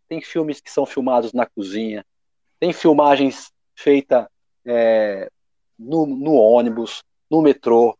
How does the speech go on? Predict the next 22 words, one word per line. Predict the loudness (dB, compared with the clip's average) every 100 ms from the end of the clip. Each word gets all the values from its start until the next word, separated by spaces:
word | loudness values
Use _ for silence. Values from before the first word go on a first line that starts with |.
| _
não | -2
importa. | -2 2 2 2 -6 -16 _ _ _ _ _ _ _
E | -6 -4
isso, | -4 -4 -10 -10 _ _
o | -14
nosso | -2 0 0 -8
cérebro, | -2 0 2 0 -4 -16 _
ele | -10
não | -4 -2
consegue | -4 -4 -6 -6
diferenciar | -12 -10 -8 -8 -10 0 2 2 -4 _ _
uma | -4 -4
imagem | -2 2 4 4 2 -8 -14 _
real | -2 2 4 4 0 _ _ _ _ _ _
de |
uma | -6 -4
imagem | -2 -2 -4 -8 -14 _ _ _ _
de | -10
computador. | -4 -4 _ -2 0 -4 -4 _ _
Pra | 0 2
ele | 4 2
é | -2